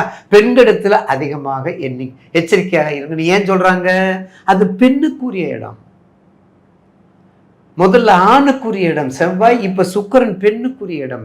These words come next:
இரண்டாம் பாவம். ஆனா அழகு அங்கேதான், ஆபத்தும் அங்கேதான், நன்மையும் அங்கேதான்,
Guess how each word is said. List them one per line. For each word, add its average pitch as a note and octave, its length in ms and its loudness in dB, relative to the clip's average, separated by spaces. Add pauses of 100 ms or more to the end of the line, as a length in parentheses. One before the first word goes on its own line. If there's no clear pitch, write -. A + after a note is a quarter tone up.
(120)
இரண்டாம் G3+ 460 -2
பாவம். C3+ 280 -4 (420)
ஆனா D#3 220 -6 (800)
அழகு D#3+ 520 0 (260)
அங்கேதான், D#3+ 500 -10 (380)
ஆபத்தும் F#3+ 600 0
அங்கேதான், E3 480 -12 (320)
நன்மையும் G3+ 720 0
அங்கேதான், D#3+ 500 -10